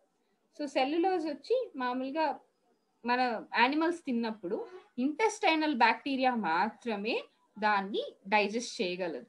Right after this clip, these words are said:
So, సెల్యులోజ్ వచ్చి సెల్ వాల్, హయ్యర్ ప్లాంట్స్ లో సెల్ వాల్ కి చాలా ఇంపార్టెంట్ మెటీరియల్. ఇంకా కొన్ని algae లోను, fungi లోను.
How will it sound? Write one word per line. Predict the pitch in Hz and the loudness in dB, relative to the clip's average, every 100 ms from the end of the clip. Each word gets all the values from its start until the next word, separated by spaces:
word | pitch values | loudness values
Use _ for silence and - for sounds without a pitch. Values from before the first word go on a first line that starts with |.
| _ _ _ _ _ _ - | _ _ _ _ _ _ -2
So, | 262 | 0
సెల్యులోజ్ | 269 311 269 330 370 339 | 0 0 2 4 4 2
వచ్చి | 294 - 415 415 | -2 0 0 2
సెల్ | - 254 277 | 0 0 2
వాల్, | 285 262 240 | 2 2 0
హయ్యర్ | 240 285 339 | 0 0 0
ప్లాంట్స్ | 277 247 233 | -2 -2 -4
లో | 359 | -6
సెల్ | 349 233 240 | -2 -2 0
వాల్ | 269 254 254 | 2 2 2
కి | 320 | -4
చాలా | 330 233 208 247 | -2 0 2 2
ఇంపార్టెంట్ | 220 202 247 247 262 226 | 0 0 2 2 0 -2
మెటీరియల్. | 170 165 202 170 - - _ _ | -4 -6 -6 -6 -6 -12 _ _
ఇంకా | 294 330 | -4 -2
కొన్ని | 320 262 247 247 202 | 0 -2 -2 2 4
algae | 220 226 226 220 | 4 4 2 2
లోను, | 185 190 | -2 -4
fungi | 202 208 185 185 175 | -4 -4 -2 -2 -2
లోను. | 165 - | -4 -12